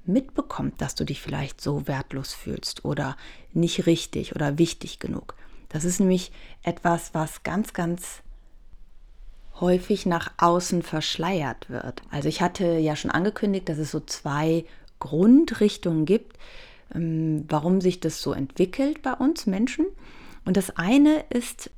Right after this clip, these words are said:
naja, du musst dir erstmal vorstellen, du kommst als Baby auf die Welt, als soziales Wesen. Man weiß heute aus der Kindheitsforschung,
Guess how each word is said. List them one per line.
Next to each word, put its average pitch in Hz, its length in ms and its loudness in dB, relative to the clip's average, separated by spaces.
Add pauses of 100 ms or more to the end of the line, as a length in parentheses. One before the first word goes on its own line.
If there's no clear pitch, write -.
(120)
naja, 180 320 4
du 165 120 -2
musst 214 220 4
dir 247 60 6
erstmal 190 180 2
vorstellen, 202 280 2
du 175 60 2
kommst 214 300 2
als - 180 -2
Baby 202 360 2
auf 151 120 -2
die 139 160 -4
Welt, 175 360 0
als 196 240 2
soziales 160 600 -4
Wesen. 143 280 -2
Man 139 180 -4
weiß 180 320 0
heute 175 280 2
aus 156 80 -2
der - 120 -6
Kindheitsforschung, 185 1080 -2